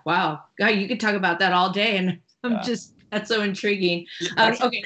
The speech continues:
Speaker 1: okay. <laughs>
Speaker 2: um, I, one last point I wanted to make with
Speaker 1: Yeah.
Speaker 2: that is, is the bottom line, I think, with a lot of these,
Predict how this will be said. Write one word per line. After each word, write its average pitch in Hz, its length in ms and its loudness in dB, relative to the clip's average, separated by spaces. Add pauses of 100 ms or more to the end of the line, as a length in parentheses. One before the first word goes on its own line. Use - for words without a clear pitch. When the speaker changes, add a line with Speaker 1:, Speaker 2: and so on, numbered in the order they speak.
Speaker 1:
okay. 277 340 0
<laughs> - 80 -18
Speaker 2:
um, 135 120 -4 (220)
I, 139 140 0 (180)
one 156 220 -2
last 160 300 -2
point 175 200 -6
I 135 40 -4
wanted 123 180 -4
to 117 40 -4
make 131 320 -6
with 117 160 -6
Speaker 1:
Yeah. 113 120 -4
Speaker 2:
that - 40 -16 (100)
is, - 200 -14
is 123 480 -6
the 127 80 -6
bottom 165 300 -2
line, 123 260 -6
I 113 80 -6
think, 120 240 -12
with 110 160 -6
a 113 60 -6
lot 113 200 0
of 113 60 -8
these, 104 520 -12